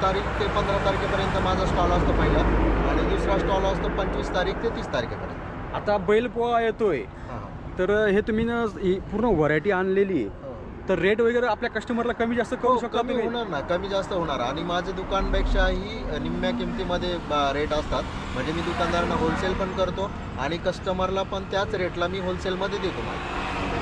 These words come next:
Speaker 1: म्हणजे तुम्हाला सगळ्यांना, अ, होलसेल रेटनीच मी इथे देणार आहे, म्हणजे त्या दुकानला आपण माल देतो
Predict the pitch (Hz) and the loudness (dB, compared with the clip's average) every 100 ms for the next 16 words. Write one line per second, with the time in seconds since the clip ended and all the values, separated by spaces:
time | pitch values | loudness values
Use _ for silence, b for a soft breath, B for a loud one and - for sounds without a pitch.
0 | - - - - 170 170 190 - - - | -2 -2 -2 -4 -4 0 0 0 0 2
1 | 196 214 226 220 226 233 190 175 185 170 | 2 4 2 2 2 2 2 2 2 0
2 | - 226 196 202 202 220 240 214 202 202 | 2 2 2 0 0 0 0 -2 0 2
3 | 170 160 165 147 135 147 139 147 143 151 | 2 2 -2 -4 -6 -4 -4 -4 -6 -6
4 | 147 165 165 135 160 156 135 139 151 147 | -6 -6 -6 -6 -8 -8 -8 -8 -6 -8
5 | 135 120 | -8 -8